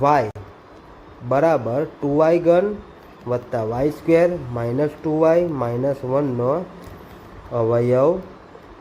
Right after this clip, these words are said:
શું છે? આપણે શું લખશું? વાય પ્લસ વન લખશું. બરોબર? વાય પ્લસ વન લખશું. એક્સ માઇનસ વન, એક્સ પ્લસ વન નહીં, વાય પ્લસ વન, કારણ કે આ વાય વાળી, વાય ચલવાળી પદાવલી છે.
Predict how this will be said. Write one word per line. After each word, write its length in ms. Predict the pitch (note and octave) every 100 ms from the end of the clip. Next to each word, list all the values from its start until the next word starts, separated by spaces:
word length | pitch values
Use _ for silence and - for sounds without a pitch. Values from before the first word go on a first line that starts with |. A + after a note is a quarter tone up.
| - - - - - - - - - - - -
શું 120 | E3+
છે? 80 | C#3+ C3+ _ _ _ _ _ _ _ _ _ _ _ _ _ _ _ _ _ _ _ _ _ -
આપણે 260 | D3 F3+ G#3 - - - - - -
શું 100 | F#3+
લખશું? 340 | F#3 D#3+ - F3+ G3+ - - - - A#2+ A2+
વાય 260 | B2+ D#3
પ્લસ 340 | E3 D#3 D3 C3+
વન 140 | C3 G#2+
લખશું. 320 | G2+ - G#2+
બરોબર? 340 | A2+ D3+ G#3
વાય 380 | F3 A2+ A2 A2+
પ્લસ 340 | - C3 F3+ A3 - - _ _ _
વન 260 | B2 D3 C#3
લખશું. 440 | A#2+ - F#2+ F#2+ - _ _ _
એક્સ 240 | - F3+ -
માઇનસ 340 | C#3 C3+ D3 D3
વન, 300 | C#3+ D#3 -
એક્સ 240 | B2+ -
પ્લસ 240 | D3+ D#3 D#3
વન 100 | E3
નહીં, 200 | C#3+ G#2+
વાય 200 | B2 D3
પ્લસ 220 | D#3+ D3+
વન, 120 | A#2 A2
કારણ 160 | A#2
કે 60 | C3
આ 80 | D3+
વાય 200 | D#3+ E3+
વાળી, 280 | D#3 C#3+
વાય 220 | C#3+ C#3+ D#3+
ચલવાળી 420 | D#3+ C#3 C3+ B2+
પદાવલી 420 | A#2 A2 G#2 G2
છે. 100 | F#2